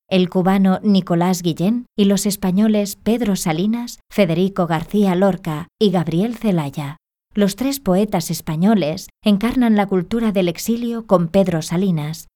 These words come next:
las víctimas de la guerra civil con García Lorca y la resistencia interior con Gabriel Celaya. Picasso, a su vez, está representado con los rasgos de su autorretrato de mil novecientos siete,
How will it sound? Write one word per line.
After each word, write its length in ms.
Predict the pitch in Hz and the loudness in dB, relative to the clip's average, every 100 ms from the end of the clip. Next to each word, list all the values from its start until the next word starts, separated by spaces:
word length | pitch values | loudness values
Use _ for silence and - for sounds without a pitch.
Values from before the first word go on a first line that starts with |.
| _ | _
las 260 | 190 190 185 | 0 2 0
víctimas 560 | 247 - 220 185 170 | -6 -2 0 2 2
de 80 | 196 | 2
la 140 | 175 165 | 2 0
guerra 260 | 208 220 | -2 -4
civil 400 | - 170 190 180 | -2 0 0 0
con 240 | - 185 170 | 0 0 0
García 440 | 156 - 226 190 | -4 -2 0 0
Lorca 480 | 156 180 - 214 220 _ - | 0 -2 -2 -6 -6 _ 0
y 100 | 202 | 2
la 140 | 196 | 4
resistencia 680 | 196 196 196 240 247 240 202 | 2 -2 -2 -2 -2 0 0
interior 560 | 175 165 156 196 226 | 2 0 0 -2 0
con 220 | - 180 | 0 0
Gabriel 480 | 180 170 160 180 160 | 0 0 2 2 0
Celaya. 560 | 165 143 147 139 143 143 _ _ _ - | -2 -4 -4 -6 -8 -8 _ _ _ -4
Picasso, 580 | 180 - 208 208 208 254 | -2 0 -2 -2 -6 -4
a 140 | 185 | -4
su 180 | - 175 | -2 0
vez, 220 | 170 254 - _ | 0 -4 -12 _
está 240 | 208 202 247 | -6 -2 -2
representado 760 | 262 226 196 190 190 240 240 | -2 -4 -4 -2 0 -2 -4
con 200 | 226 196 | 0 2
los 100 | 180 | 2
rasgos 420 | 175 202 208 196 175 | 0 -2 0 -2 0
de 120 | 185 | -2
su 180 | 196 175 | 2 0
autorretrato 760 | 170 170 156 143 196 220 226 | 2 -2 -4 -4 -4 -4 -4
de 100 | 190 | -2
mil 180 | 180 185 | 0 0
novecientos 640 | 180 151 156 180 165 147 | 0 -2 -2 -2 0 -4
siete, 440 | - 156 147 143 | -6 -8 -8 -12